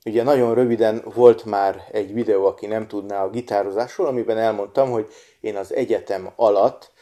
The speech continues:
ö, Vince szobatársam jóvoltából kezdtem el gitározni, a Muszidobai Gitáriskolából,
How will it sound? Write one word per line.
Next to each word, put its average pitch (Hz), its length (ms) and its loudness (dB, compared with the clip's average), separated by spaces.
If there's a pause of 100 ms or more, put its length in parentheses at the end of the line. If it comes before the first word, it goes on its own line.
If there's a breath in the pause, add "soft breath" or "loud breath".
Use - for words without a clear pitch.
(200 soft breath)
ö, 98 320 -6
Vince 117 440 -6
szobatársam 98 960 -6
jóvoltából 95 1120 0 (360 soft breath)
kezdtem 107 440 -4
el 92 140 -4
gitározni, 110 960 -2 (240 soft breath)
a 95 420 -4
Muszidobai 120 640 -2
Gitáriskolából, 98 1500 -4